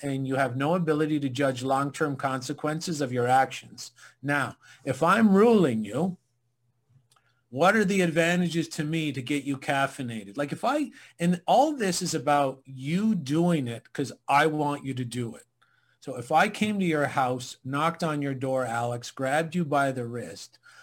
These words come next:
pulled you outside the flat or the house, wherever you live,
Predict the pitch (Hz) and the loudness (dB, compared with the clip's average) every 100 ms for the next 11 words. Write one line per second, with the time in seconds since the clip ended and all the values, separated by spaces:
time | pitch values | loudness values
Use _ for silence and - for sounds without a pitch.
0 | - - _ - 185 185 190 160 156 - | -20 -20 _ 2 2 4 6 6 4 2
1 | 147 135 131 - 147 131 123 127 123 120 | 0 2 -2 -6 0 0 0 -2 -4 -4
2 | 120 123 117 - 123 123 127 127 117 110 | -2 -2 -4 -6 -6 -4 -6 -6 -6 -8
3 | 101 - _ | -12 -20 _